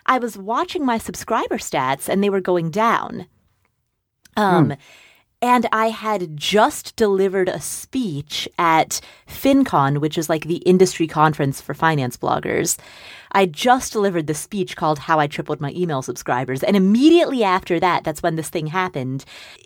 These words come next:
Speaker 1: So instantly, of course, my subscribers start to plummet because they're not being linked to Aweber.
Speaker 2: Ah,
Speaker 1: And so I'm like, "Oh my goodness, I'm being punished for hubris." <laughs> You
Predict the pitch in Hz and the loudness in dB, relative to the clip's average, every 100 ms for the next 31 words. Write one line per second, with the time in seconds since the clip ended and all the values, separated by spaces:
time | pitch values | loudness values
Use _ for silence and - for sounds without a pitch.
0 | 226 226 370 349 359 254 214 156 143 147 | 0 2 4 4 2 0 -4 -2 -4 -6
1 | - 262 220 143 - 160 160 - 185 170 | -8 2 4 4 0 -6 -6 -4 -2 -2
2 | 165 - 151 156 - 247 233 147 - - | -2 -4 -4 -6 -12 0 0 0 -6 -10
3 | 165 160 160 151 160 - 156 147 151 151 | -8 -4 -2 0 0 0 -4 -6 -6 -6
4 | - 180 185 - - - - - - - | -4 0 0 0 -6 -8 -8 -14 -20 -20
5 | - - 110 110 110 104 101 101 294 302 | -20 -10 -8 -6 -6 -6 -6 0 0 2
6 | 349 302 302 269 247 - 254 254 190 160 | 4 4 4 2 2 4 6 6 4 2
7 | 208 202 190 175 165 160 156 208 190 - | 0 -2 -2 -2 -2 -4 -4 -2 -2 -4
8 | - 151 - - 277 240 170 139 139 - | -6 -6 -4 0 2 4 4 2 -2 -6
9 | - - - - - - - - - - | -10 -12 -20 -20 -20 -18 -18 -12 -8 0
10 | 294 226 | 0 4